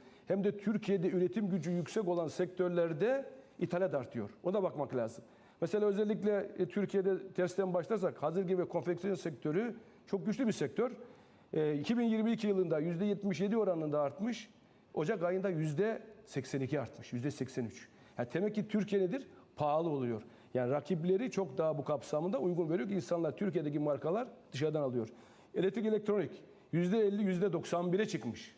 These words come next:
Bakın gittikçe artan bir eğriyle karşı. Deri, deri mamulleri, ayakkabı sektörü özellikle burada bahsetmek istiyorum. Nihai tüketim mallarında olan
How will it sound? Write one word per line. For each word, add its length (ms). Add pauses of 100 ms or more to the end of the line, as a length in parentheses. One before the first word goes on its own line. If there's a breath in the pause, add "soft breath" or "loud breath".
Bakın 240
gittikçe 600
artan 380
bir 180 (280 loud breath)
eğriyle 380
karşı. 240 (100)
Deri, 200
deri 140
mamulleri, 480
ayakkabı 360
sektörü 360
özellikle 480
burada 320 (340 loud breath)
bahsetmek 400
istiyorum. 380 (380 loud breath)
Nihai 300
tüketim 340
mallarında 680
olan 560